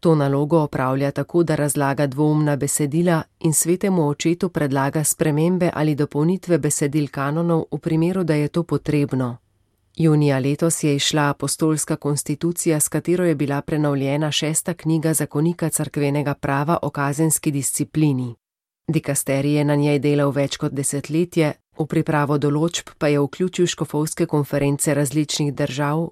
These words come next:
dikasterije rimske kurije in fakultete za cerkveno pravo, ki delujejo v Rimu in po svetu.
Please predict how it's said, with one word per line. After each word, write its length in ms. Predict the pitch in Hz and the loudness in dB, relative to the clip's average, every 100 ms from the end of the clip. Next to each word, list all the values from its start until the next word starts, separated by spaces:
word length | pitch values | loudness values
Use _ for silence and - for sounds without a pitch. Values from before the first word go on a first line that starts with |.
| _ - | _ -4
dikasterije 800 | 165 160 151 - 143 143 143 143 | -2 0 -2 0 0 0 0 0
rimske 400 | 147 151 - 147 | 0 -2 -4 -4
kurije 460 | - 175 180 170 | 0 2 2 0
in 140 | - 147 | 0 -4
fakultete 680 | - - 147 - 151 151 | -4 -4 -4 -2 -2 0
za 120 | 147 151 | -2 -2
cerkveno 540 | - - 151 151 143 | -4 -6 -2 0 0
pravo, 480 | - 147 156 170 - | 0 0 2 2 0
ki 140 | - 156 | -2 2
delujejo 560 | 156 151 160 151 147 - | 2 4 4 4 2 0
v 120 | 151 | 0
Rimu 340 | 180 196 185 - | 2 2 0 0
in 160 | 160 | -2
po 160 | 143 143 | 0 -4
svetu. 580 | - 139 139 - 127 | -4 -4 -6 -6 -10